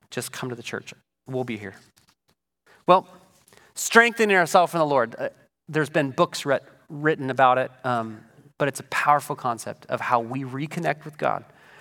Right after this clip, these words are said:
how we reorient our identity to being sons and daughters, loved and s-, sons and daughters, overcomers, not victims,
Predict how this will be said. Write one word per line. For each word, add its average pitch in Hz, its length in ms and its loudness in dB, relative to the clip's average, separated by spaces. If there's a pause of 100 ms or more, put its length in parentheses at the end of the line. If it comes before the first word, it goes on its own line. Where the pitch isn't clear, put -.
(100)
how 147 160 0
we 127 260 -4 (400)
reorient 143 840 -2 (180)
our 151 400 4
identity 127 720 -4 (200)
to - 100 -10
being 131 160 -2
sons 135 320 -2
and 139 120 -6
daughters, 117 360 -2
loved 143 320 4
and 143 100 -4
s-, - 140 -10 (100)
sons 156 320 0
and 139 140 -4
daughters, 117 380 -2 (260)
overcomers, 160 600 2
not 131 220 0
victims, 123 640 -12